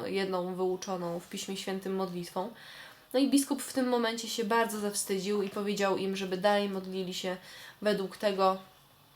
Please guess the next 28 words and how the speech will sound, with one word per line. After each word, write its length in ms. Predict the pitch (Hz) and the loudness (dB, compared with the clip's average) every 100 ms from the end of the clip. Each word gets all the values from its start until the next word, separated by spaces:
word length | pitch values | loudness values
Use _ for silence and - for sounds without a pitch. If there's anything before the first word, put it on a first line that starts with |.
| - - - - - - | -20 -20 -20 -20 -12 0
jak 320 | 220 220 - | 2 2 2
umieli, 520 | 208 202 185 185 208 - - - | 0 2 0 -2 -6 -14 -18 -4
ani 220 | 202 208 | 0 2
według 280 | 202 190 - | 2 0 0
tego, 220 | 202 190 | 0 0
kto 160 | - 202 | 0 0
jak 220 | 190 202 | 0 -2
ich 120 | 202 | -4
nauczył. 480 | 190 180 180 180 196 - - - 226 | -2 -2 -4 -6 -8 -12 -18 -12 2
I 60 | |
to 80 | 247 | 8
jest 200 | 240 214 | 8 8
bajka, 300 | 233 240 254 | 6 6 4
która 640 | - 233 214 214 208 202 | 0 0 4 6 8 6
niesie 340 | 196 226 233 240 | 4 0 2 0
ze 80 | 226 | 0
sobą 260 | 240 220 | 0 2
naprawdę 400 | 214 214 269 247 | 2 2 4 4
wiele 240 | 214 226 214 | 6 4 4
przesłań. 500 | - 202 185 185 190 | 0 -4 -2 -4 0
Każdy 280 | 202 202 | 0 2
może 240 | 208 202 202 | 0 0 -2
to 120 | 190 | -6
przemyśleć 840 | - 208 196 202 190 190 - - | -4 -4 -2 -2 -2 -2 -4 -6
na 140 | 190 202 | -4 -4
swój 280 | - 220 214 | -6 -6 0
własny 360 | 202 196 196 | 0 0 -6
sposób. 520 | 190 180 180 196 247 | -6 -6 -4 -6 -6